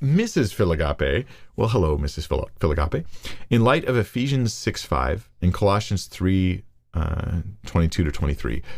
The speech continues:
was it wrong for African slaves to run away from their masters? She loves your ministry too. Oh, awesome. Um, okay, so l-, talk about a heavy question, but let's look at it now.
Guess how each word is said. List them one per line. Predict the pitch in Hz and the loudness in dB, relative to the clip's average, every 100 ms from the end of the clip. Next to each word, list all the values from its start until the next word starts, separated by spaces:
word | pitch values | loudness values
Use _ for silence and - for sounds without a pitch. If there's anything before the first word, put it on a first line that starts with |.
| - - | -10 -2
was | - 107 | 2 4
it | 90 | 4
wrong | 95 95 110 170 175 | 4 4 4 2 0
for | - - | -4 -2
African | 90 113 135 131 110 | 0 0 0 -2 -2
slaves | - 90 87 | 2 2 2
to | 95 | -2
run | 80 92 117 | 2 2 4
away | 104 | 4
from | 95 92 | 2 2
their | 85 | 2
masters? | 78 80 85 - - - - - _ | 2 2 0 -4 -14 -16 -18 -20 _
She | - | 0
loves | 87 90 | 2 2
your | 92 | 2
ministry | 82 78 - 78 76 - | 2 0 -2 -4 -4 -6
too. | - - - | -6 -6 -4
Oh, | 71 - | -6 -2
awesome. | 73 - - - - - - | -4 -6 -12 -18 -20 -20 0
Um, | 98 95 87 82 - | 2 4 4 2 0
okay, | - 131 | 0 2
so | - 127 120 117 101 85 - - | 2 2 2 0 -4 -10 -18 -8
l-, | 120 - - - - - - - - - | -6 -6 -10 -14 -20 -20 -20 -14 -12 0
talk | 117 156 | 2 4
about | 117 104 | 4 4
a | |
heavy | 95 104 92 | 2 0 2
question, | 113 101 95 | 0 2 0
but | 87 | 2
let's | 117 - - | 0 0 -2
look | 117 | 0
at | 127 | 2
it | 139 | 2
now. | 92 80 85 107 | 0 0 0 -4